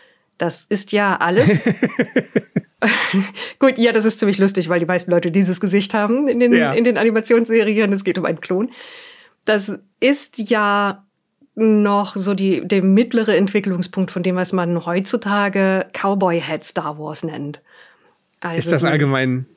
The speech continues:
Speaker 2: durch-, durchgesetzt, dass dieser Fachbegriff, ja? Cowboy-Head
Speaker 1: Ich
Speaker 2: Star Wars?
Speaker 1: ich glaube, aber ansonsten hätte ich ihn jetzt eben kurz erklärt. Also das bezieht sich darauf, dass Dave Filoni, der ganz viel davon schreibt und leitet und produziert,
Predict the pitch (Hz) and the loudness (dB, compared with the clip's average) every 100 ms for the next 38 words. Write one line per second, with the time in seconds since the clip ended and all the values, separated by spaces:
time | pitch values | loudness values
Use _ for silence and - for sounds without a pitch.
0 | 277 170 139 - - 135 - 123 110 104 | -10 -2 -2 -2 -6 -6 -4 -2 -2 -6
1 | - 135 110 - 110 98 101 117 107 98 | -12 -12 -12 -6 -6 -6 -8 -8 -8 -6
2 | 107 113 - 104 104 101 262 98 101 113 | -6 -6 -4 -2 -2 0 -2 -2 -4 -8
3 | - - - 220 220 214 269 190 208 208 | -12 -16 -10 -6 -2 0 2 2 2 0
4 | 240 208 214 202 233 220 202 202 214 208 | 0 0 0 0 -2 -4 -4 -4 -4 -2
5 | 208 196 180 202 196 196 185 180 165 180 | -4 -2 -4 -2 -2 -2 -4 -2 -4 -4
6 | 196 202 208 208 214 208 196 196 202 - | -6 -6 -4 -2 0 0 0 0 -4 -10
7 | 190 196 180 - 208 208 208 196 233 247 | -4 -2 -2 -2 -2 0 2 4 4 2
8 | 254 - - - - 202 196 202 202 226 | 0 -8 -20 -12 -4 -2 0 0 0 0
9 | 208 190 180 175 214 214 214 180 190 196 | -2 -2 -6 -4 -2 -2 -4 -4 -2 -2
10 | 196 190 190 202 - 175 170 175 170 170 | 0 -2 -4 -10 -6 -4 -4 -4 -4 -4
11 | 160 170 175 - - - - _ - 196 | -6 -8 -12 -16 -16 -18 -20 _ -4 -2
12 | 190 - 214 214 202 | -2 -2 0 0 -2